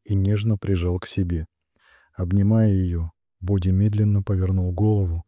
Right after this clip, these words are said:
пока его взору не открылся проход через ворота. Мелани стояла на четвереньках. Ее лицо поднялось, но во тьме было видно лишь темное пятно с черными ямами на месте глаз. «Она смотрит на нас»,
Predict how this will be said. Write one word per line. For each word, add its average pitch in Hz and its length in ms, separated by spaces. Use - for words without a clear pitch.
пока 104 280
его 101 220
взору 113 440
не 104 140
открылся 101 540
проход 92 460
через 92 320
ворота. 92 500
Мелани 113 360
стояла 101 540
на 98 120
четвереньках. 90 840
Ее 101 280
лицо 104 360
поднялось, 95 760
но 101 180
во 92 140
тьме 104 400
было 95 260
видно 92 340
лишь 92 280
темное 98 460
пятно 104 440
с - 40
черными 90 540
ямами 98 500
на 92 140
месте 90 380
глаз. 90 420
«Она 101 280
смотрит 98 580
на 90 140
нас», 85 340